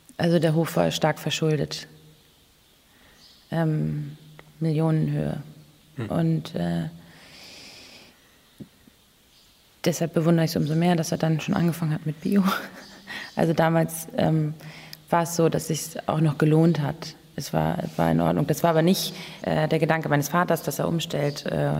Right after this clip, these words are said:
Speaker 1: dass er umgestellt hat, weil es sich lohnt. Das, das war es nicht. Es war ja reine Überzeugung. Ähm, und er hat diesen Hof übernommen, stark verschuldet. Und, ähm, ich, ich kann nicht mal sagen, wie er es geschafft hat, aber er hat uns ja fast einen schuldenfreien Hof übergeben.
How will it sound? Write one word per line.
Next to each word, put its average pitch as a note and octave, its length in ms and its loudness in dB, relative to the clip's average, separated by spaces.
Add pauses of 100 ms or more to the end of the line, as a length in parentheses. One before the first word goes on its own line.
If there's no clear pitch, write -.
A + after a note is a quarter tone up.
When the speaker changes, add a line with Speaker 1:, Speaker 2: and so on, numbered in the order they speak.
(400)
Speaker 1:
dass - 120 -6
er E3 80 0
umgestellt D#3+ 340 2
hat, C#3+ 140 -2
weil D3+ 100 4
es C#3+ 80 -4
sich C#3 140 -2
lohnt. D#3 480 2
Das, - 320 -4
das - 240 -2
war D3 80 -2
es D3 100 -6
nicht. D#3+ 200 -2
Es - 80 -10
war D3 80 -2
ja C#3+ 120 -2
reine D3 280 -2
Überzeugung. C#3+ 680 -4 (880)
Ähm, D3+ 640 -4
und D#3+ 220 0
er D#3 100 4
hat D#3 100 -2
diesen D#3+ 240 0
Hof D#3+ 160 2
übernommen, E3 480 6
stark F3 260 2
verschuldet. F3 680 2 (680)
Und, E3 500 2
ähm, D3+ 560 0
ich, - 180 -8 (180)
ich - 160 -4
kann - 160 4
nicht F3 200 4
mal D#3+ 180 4
sagen, D3+ 280 4
wie E3 120 4
er E3 120 6
es - 180 -2
geschafft - 460 0
hat, D3+ 180 -2
aber D3 160 2
er C#3+ 80 2
hat C#3+ 160 -2
uns D3 180 0
ja D#3 80 -2
fast - 340 -4
einen D3+ 160 2
schuldenfreien D3 540 0
Hof F3 160 2
übergeben. - 540 -6